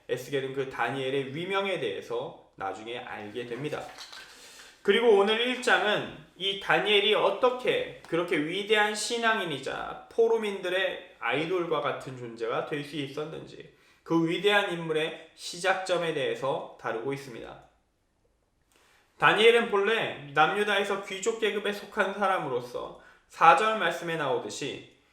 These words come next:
흠이 없고 용모가 아름다우며 모든 지혜를 통찰하며 지식에 통달하며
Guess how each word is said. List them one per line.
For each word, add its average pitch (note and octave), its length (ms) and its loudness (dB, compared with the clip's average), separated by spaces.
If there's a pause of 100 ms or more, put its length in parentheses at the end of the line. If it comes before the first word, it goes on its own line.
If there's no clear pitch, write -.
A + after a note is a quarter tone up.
(140)
흠이 A#3+ 400 -2
없고 A3 720 -2
용모가 E3 540 0
아름다우며 D3 800 0
모든 D#3+ 400 0
지혜를 F3 420 -2
통찰하며 F3+ 800 -4 (200)
지식에 F#3+ 640 -6
통달하며 F3 800 -4